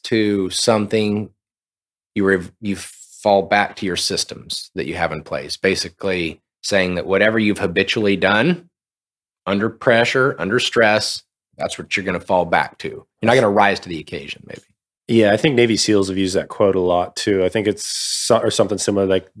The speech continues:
Speaker 2: "You don't rise to the moment of the occasion, you fall back to your training."
Speaker 1: Okay.
Speaker 2: I think that's like a Navy seal. Like, I, I'm pretty sure that I've heard seals say that, but I,
Speaker 1: Yep.
Speaker 2: I could be wrong. I could be
Speaker 1: Well,
Speaker 2: making that up.
Speaker 1: wherever he got it <laughs> from.
Speaker 2: Yeah,
Speaker 1: And,
Speaker 2: no,
Speaker 1: and
Speaker 2: they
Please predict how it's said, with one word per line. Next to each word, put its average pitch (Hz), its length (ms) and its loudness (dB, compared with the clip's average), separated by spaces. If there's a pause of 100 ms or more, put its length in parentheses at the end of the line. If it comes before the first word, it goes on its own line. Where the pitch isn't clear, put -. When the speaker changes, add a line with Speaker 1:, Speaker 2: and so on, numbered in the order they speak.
(200)
Speaker 2:
"You 113 100 2
don't 104 160 2
rise 101 380 2
to 101 80 -4
the 95 80 0
moment 95 220 0
of 90 60 -6
the 92 60 -2
occasion, 95 420 -2
you 87 60 -4
fall 90 260 0
back 87 240 -6
to - 100 -10
your 85 100 -8
training." 87 480 -8 (240)
Speaker 1:
Okay. 80 260 -2 (340)
Speaker 2:
I - 40 -8
think - 220 -2
that's 113 220 0
like 90 160 -2
a 90 80 -2
Navy 87 340 -6
seal. 90 540 -4
Like, 98 140 -4
I, 95 140 -4 (220)
I'm 101 140 -8
pretty 90 260 -4
sure 85 180 -8
that 80 100 -8
I've 82 100 -12
heard 80 340 -14
seals 76 340 -12
say - 180 -6
that, 73 260 -12
but 80 200 -10
I, 82 120 -10
Speaker 1:
Yep. 98 240 -2
Speaker 2:
I 90 100 -4
could - 140 -14
be 71 60 -10
wrong. 69 180 -10
I 85 60 -10
could 90 100 -12
be 147 80 6
Speaker 1:
Well, 160 180 8
Speaker 2:
making 71 180 -6
that - 100 -12
up. - 80 -14 (120)
Speaker 1:
wherever 160 460 6
he 143 180 6
got 135 240 6
it 143 120 0
<laughs> - 0 -
from. 196 420 4
Speaker 2:
Yeah, 147 140 6
Speaker 1:
And, 202 100 6
Speaker 2:
no, 240 60 6
Speaker 1:
and 220 100 6
Speaker 2:
they 240 40 6